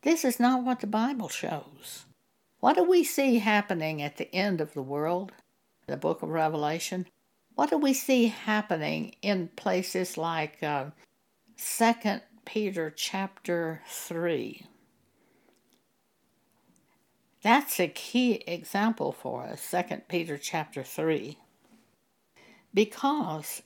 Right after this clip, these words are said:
what we're going to see at the end of the world is God is going to destroy the heavens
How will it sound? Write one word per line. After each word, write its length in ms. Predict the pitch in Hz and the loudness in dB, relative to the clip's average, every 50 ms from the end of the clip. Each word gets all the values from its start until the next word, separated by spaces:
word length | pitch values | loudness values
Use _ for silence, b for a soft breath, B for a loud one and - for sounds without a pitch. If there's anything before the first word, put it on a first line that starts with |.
| _ _ | _ _
what 360 | - - 170 170 233 220 220 - | -12 -2 6 10 10 10 10 8
we're 100 | 185 185 | 2 4
going 220 | 208 214 208 156 | 4 2 2 2
to 80 | 143 - | 0 -2
see 260 | - - - 349 294 | 0 2 4 4 4
at 120 | - - | 2 2
the 120 | - 151 185 | 0 2 4
end 180 | 202 220 208 | 6 6 6
of 120 | 175 151 156 | 4 4 2
the 60 | 143 | 2
world 540 | 135 165 202 262 311 262 156 - - - - b b b b b b b b b _ _ _ - | 4 4 4 4 4 2 0 -2 -4 -10 -14 b b b b b b b b b _ _ _ 4
is 240 | 196 185 180 175 - | 4 4 4 4 0
God 320 | - 185 196 240 285 285 | 0 2 4 4 4 4
is 180 | 269 208 - - | 2 0 -2 -2
going 320 | - 190 202 208 214 202 | 0 2 2 2 2 2
to 100 | 175 180 | 0 0
destroy 800 | 180 185 190 185 - - - 208 220 262 269 226 185 170 180 180 - _ _ _ _ _ _ _ _ _ - - | 0 0 -2 -2 -2 0 2 4 4 6 6 4 4 2 0 -2 -4 _ _ _ _ _ _ _ _ _ -2 -2
the 60 | 262 | -2
heavens 680 | - - - 254 311 359 339 247 226 226 220 - - | 0 4 4 6 6 6 6 6 4 4 4 2 -4